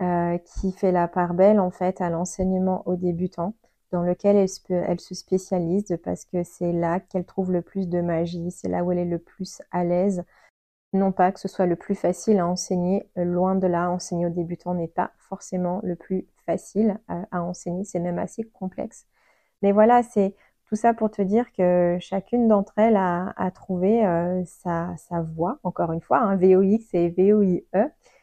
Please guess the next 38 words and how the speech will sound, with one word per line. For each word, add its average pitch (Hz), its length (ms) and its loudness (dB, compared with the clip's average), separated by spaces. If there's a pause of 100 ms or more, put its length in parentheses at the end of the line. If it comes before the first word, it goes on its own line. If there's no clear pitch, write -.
(280)
Et, 180 520 2
et 185 60 -2
le 180 160 2
maître 190 340 0
mot, 180 200 0
c'est - 240 -8 (100)
oser. 175 380 -4 (720)
Oser 185 420 2
être 180 380 -6
soi. - 340 -8 (720)
Et 175 400 0
comme 185 180 2
disait 185 280 2
Audrey, 180 400 2
si 196 180 -8
tu - 160 -8
ne 185 140 2
le 175 80 -2
sens 175 300 -8
pas, 175 260 -6 (120)
eh 175 60 -8
bien 175 200 -4
ne 175 140 -2
le 175 60 -6
fais 170 200 -8
pas. 180 320 -6
Mais 170 120 -4
si - 80 -14
tu - 120 -4
le 190 60 0
sens 185 220 -6
pas 220 160 0
pour - 240 -12
toi, 214 300 2
si - 180 -10
ça 185 180 -8
sonne 165 260 -10
faux, - 280 -8